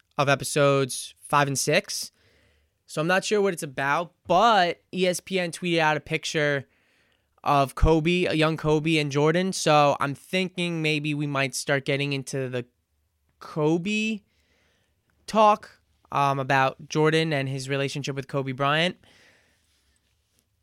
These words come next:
'Cause I know Kobe's in this documentary.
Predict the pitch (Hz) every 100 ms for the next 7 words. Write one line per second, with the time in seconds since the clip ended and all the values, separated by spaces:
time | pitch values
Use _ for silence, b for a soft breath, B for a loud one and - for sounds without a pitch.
0 | _ _ _ _ _ - 208 220 233 285
1 | 233 233 233 214 202 196 170 180 160 151
2 | 143 131 120 -